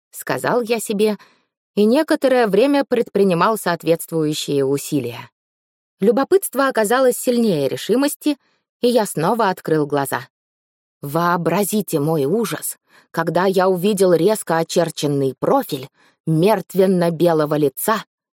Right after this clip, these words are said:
которое словно подглядывало за мною. Поистине я испытал потрясение, ведь я был почти мальчишкой и вдобавок незадолго до этого серьезно болел.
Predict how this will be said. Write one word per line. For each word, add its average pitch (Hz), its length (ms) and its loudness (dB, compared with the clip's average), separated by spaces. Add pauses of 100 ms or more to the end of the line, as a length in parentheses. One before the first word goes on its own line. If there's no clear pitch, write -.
которое 185 460 2
словно 170 540 -2
подглядывало 147 840 0
за 151 100 -2
мною. 151 460 -2 (640)
Поистине 165 640 2
я 165 360 0
испытал 185 560 -2
потрясение, 135 840 -2 (360)
ведь 226 240 -2
я 233 200 2
был 214 200 2
почти 196 380 -2
мальчишкой 208 720 -2 (360)
и 277 160 2
вдобавок 214 600 0
незадолго 180 540 2
до 151 100 0
этого 180 360 0
серьезно 147 560 0
болел. 139 360 -2